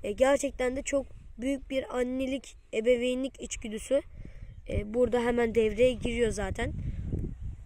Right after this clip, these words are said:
Zaten bunların yaşamalarının amacı full bu yavruyu yapabilmek için o kadar uğraşıyorlar arkadaşlar. Son gücün, gücüyle, e, uğraşıyorlar. Bakın mesela burada da onların yemekleri, yiyecekleri var.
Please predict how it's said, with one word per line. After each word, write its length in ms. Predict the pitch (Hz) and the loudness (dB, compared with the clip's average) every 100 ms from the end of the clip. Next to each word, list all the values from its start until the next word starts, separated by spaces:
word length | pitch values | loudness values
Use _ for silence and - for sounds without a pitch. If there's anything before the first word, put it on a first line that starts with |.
| - - - - - - | -12 -10 -10 -12 -12 -14
Zaten 500 | - 233 233 269 269 | -6 -2 0 2 0
bunların 320 | 262 269 269 269 | 0 2 4 6
yaşamalarının 720 | 262 - 262 269 269 277 277 | 4 6 4 6 6 6 4
amacı 540 | - 240 254 247 330 - - - - - - - | -2 4 4 4 2 0 -2 -6 0 0 0 -2
full 260 | 294 294 254 | 0 2 4
bu 60 | |
yavruyu 440 | 262 247 240 262 262 | 6 8 6 4 4
yapabilmek 580 | 247 262 254 262 269 | 6 6 4 2 0
için 260 | - - 302 - - - - - | 0 -2 -2 -4 -6 -6 -6 4
o 80 | 254 | 6
kadar 320 | 269 254 277 269 | 6 8 6 6
uğraşıyorlar 560 | 262 269 262 269 254 | 6 6 8 8 8
arkadaşlar. 600 | 220 208 214 202 196 233 254 - - - | 6 2 2 0 2 0 0 -4 -6 -4
Son 300 | - 262 269 | 4 6 6
gücün, 380 | 254 233 262 254 - 226 | 2 2 4 4 2 0
gücüyle, 560 | 254 262 277 202 285 - - - - | 0 2 4 6 6 6 6 6 4
e, 240 | - - - | 2 2 2
uğraşıyorlar. 680 | - 494 - - 208 202 | 4 4 4 2 2 2
Bakın 300 | 214 - 294 - - - - | 2 4 2 0 -2 0 2
mesela 380 | 240 240 240 233 | 2 4 4 4
burada 320 | 277 247 233 | 4 6 6
da 180 | 294 - - - - - | 4 2 0 -2 -6 -2
onların 560 | - 254 240 233 294 277 | 6 8 8 6 4 6
yemekleri, 680 | 247 240 233 220 233 254 294 | 8 8 6 6 6 8 4
yiyecekleri 800 | 226 247 226 226 - 254 285 233 | 2 0 4 2 2 -2 -2 -2
var. 340 | 226 196 - | 0 0 -4